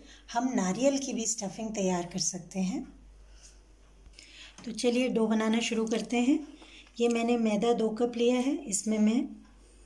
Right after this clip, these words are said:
वन फोर्थ कप घी डाल दूँगी और इसे मैं अच्छी तरह से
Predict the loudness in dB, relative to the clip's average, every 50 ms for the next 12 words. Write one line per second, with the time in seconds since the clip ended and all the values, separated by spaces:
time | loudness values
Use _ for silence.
0 | -20 -20 -20 -20 -20 -20 -20 _ _ -20 -20 -20 -20 -18 -8 -4 0 2 2 2
1 | 2 2 0 0 0 -2 -4 -4 -4 -4 -6 -10 -16 -20 -18 -14 -12 -6 -4 -2
2 | 0 0 0 0 0 -2 -2 -2 -2 0 0 0 0 -2 -2 -6 -14 -20 -20 -20
3 | -20 -20 -20 _ -20 -20 -20 -20 -20 -12 -8 -6 -4 -4 -2 -2 0 0 -2 -2
4 | -4 -8 -12 -8 -6 -2 -2 0 0 0 0 0 0 0 0 -2 -4 -4